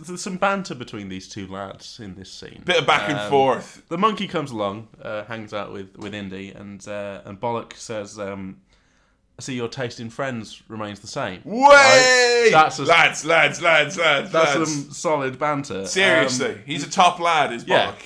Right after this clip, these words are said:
Speaker 1: great stuff, yeah.
Speaker 2: He's
Speaker 1: But
Speaker 2: got a great nickname, and he's got great banter. He is
Speaker 1: Yeah.
Speaker 2: a, a top
Speaker 1: Yeah,
Speaker 2: lad.
Speaker 1: yeah. And later on, um,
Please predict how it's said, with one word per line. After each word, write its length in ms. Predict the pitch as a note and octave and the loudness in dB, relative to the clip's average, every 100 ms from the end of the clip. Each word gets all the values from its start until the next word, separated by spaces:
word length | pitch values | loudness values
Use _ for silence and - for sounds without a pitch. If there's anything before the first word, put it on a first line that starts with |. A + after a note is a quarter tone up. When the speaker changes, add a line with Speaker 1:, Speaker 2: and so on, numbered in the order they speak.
| - _ | -20 _
Speaker 1:
great 260 | D#3 D3+ - | 0 0 -2
stuff, 320 | C#3 G2+ F2+ _ - | -4 -4 -6 _ -16
yeah. 220 | F#2+ F#2 _ | -14 -14 _
Speaker 2:
He's 80 | C#3+ | -6
Speaker 1:
But 60 | C#3 | -2
Speaker 2:
got 80 | F3 | 0
a 40 | |
great 240 | G3 G#3 | 2 2
nickname, 480 | F#3+ F#3+ D3 C3 B2+ A2+ | 0 -2 0 -2 -2 -8
and 120 | C3 B2+ | -10 -10
he's 120 | A#2+ | -8
got 140 | B2 | -6
great 220 | C#3 C3+ B2+ | -4 -6 -6
banter. 400 | C3+ C3 B2 G2 | -8 -8 -12 -12
He 180 | B2 C3 | -8 0
is 120 | A#2+ | 0
Speaker 1:
Yeah. 100 | A#2 - | -2 -8
Speaker 2:
a, 60 | |
a 20 | A#2+ | -12
top 320 | - B2 B2 | -6 -6 -6
Speaker 1:
Yeah, 60 | A#2+ | -6
Speaker 2:
lad. 220 | B2 G#2 | -6 -6
Speaker 1:
yeah. 440 | E2+ - _ - C#3+ | -8 -14 _ -12 -8
And 100 | D#3+ | -4
later 380 | F#3 F#3 F3+ | -6 -6 -2
on, 440 | F#3 B2 G2 G#2 - - | 0 0 -4 -10 -14 -14
um, 500 | A2+ A#2 A#2 G#2+ | -6 -4 -6 -8